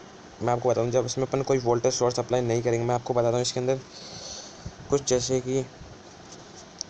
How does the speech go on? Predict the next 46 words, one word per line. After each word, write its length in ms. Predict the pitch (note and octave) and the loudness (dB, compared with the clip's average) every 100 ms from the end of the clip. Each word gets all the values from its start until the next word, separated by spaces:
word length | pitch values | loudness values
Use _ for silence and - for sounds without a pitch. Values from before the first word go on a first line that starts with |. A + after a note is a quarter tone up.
| - - | -10 0
अब 80 | B2 | 2
मैं 80 | C3+ | 2
आपको 180 | - B2+ | 2 2
बताता 160 | A#2 | 4
हूँ 100 | A#2+ | 4
इसके 120 | A#2+ C3+ | 2 2
कैरेक्टर्स 440 | B2 A2+ - A2+ | 4 4 4 0
के 100 | - | 2
बात, 220 | G#2+ F#2+ F2+ | 0 -2 -4
बारे 280 | E2+ F#2+ F#2+ | 0 2 2
में, 140 | F#2 | 0
यानी 220 | G2 A2 | 0 0
कि 100 | A2+ | -2
इसके 260 | - - A#2+ | -2 0 2
बारे 220 | A2 A2 | 4 4
में 100 | A2+ | 2
आपको 220 | A2 - | 0 2
बताता 280 | A2+ G#2+ A2+ | 4 4 2
हूँ 100 | A#2 | 0
इससे 160 | A2+ A2+ | 0 0
characters 440 | A2+ A2 - A#2+ | 4 2 2 2
कैसे 220 | A2+ - | 2 2
होता 200 | A2+ - | 0 2
है। 120 | A2 - - - - - - - | 0 -2 -14 -14 -14 -14 -10 -2
तो 60 | A#2 | 0
सबसे 280 | A#2 B2+ | 2 2
पहले 220 | A#2+ B2 B2+ | 2 4 4
मैं 100 | B2 | 2
आपको 220 | A#2+ B2 | 2 2
बताता 200 | A#2 B2 | 4 2
हूँ 60 | |
इसका, 140 | A#2 B2 | 4 4
अगर 140 | C3+ | 4
अपन 180 | C3 C3+ | 4 4
ने 80 | C3+ | 2
इसमें 180 | B2+ C3+ | 2 2
कोई 100 | C3 | 2
voltage 400 | A2 A#2 A#2+ C3 | 4 4 4 4
source 260 | - B2 - | 4 2 0
apply 360 | - - A#2 B2+ | -6 2 6 6
नहीं 200 | A2+ A#2 | 6 2
कर 120 | A2 | 2
रखा 200 | G2 F#2 | 0 0
है, 60 | F#2+ | 0
यानी 260 | G#2+ A2+ A2+ | 2 2 2
कि 200 | B2+ | 0